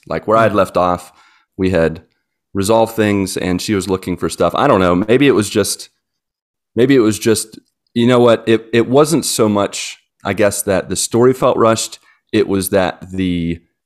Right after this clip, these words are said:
Speaker 1: the map quickly got overwhelming, and I felt
Speaker 2: Oh my
Speaker 1: rushed
Speaker 2: goodness.
Speaker 1: into the collectibles, like, the, not, not just the collectibles in the map, like the, the question marks and the go grab this, go talk to this person.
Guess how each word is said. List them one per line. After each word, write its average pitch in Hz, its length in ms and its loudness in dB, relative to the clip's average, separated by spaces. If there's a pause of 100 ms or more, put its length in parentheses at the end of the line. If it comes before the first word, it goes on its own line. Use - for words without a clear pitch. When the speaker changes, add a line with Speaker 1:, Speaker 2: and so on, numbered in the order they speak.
Speaker 1:
the 95 80 -2
map 98 400 0
quickly 95 360 -4
got 82 200 0
overwhelming, 76 680 -4
and 98 80 -2
I 104 100 0
felt 123 240 2
Speaker 2:
Oh 156 100 2
my 98 100 2
Speaker 1:
rushed 101 260 0
Speaker 2:
goodness. 101 200 -2
Speaker 1:
into 107 800 4 (340)
the 98 140 -2
collectibles, 85 960 -2
like, 82 400 -4 (380)
the, 82 640 0
not, 151 240 0
not 117 260 2
just 113 220 0
the 98 80 -6
collectibles 92 460 -4
in 82 60 -4
the 76 60 -4
map, 85 320 -2
like 80 220 -6
the, 78 260 0
the - 100 -14
question 127 400 -2
marks 92 560 -2
and 85 340 -6
the 73 360 -4 (320)
go 113 100 4
grab 95 300 -2
this, 131 220 2
go 107 120 -4
talk 95 220 -4
to 95 80 -6
this 113 180 0
person. 92 400 -4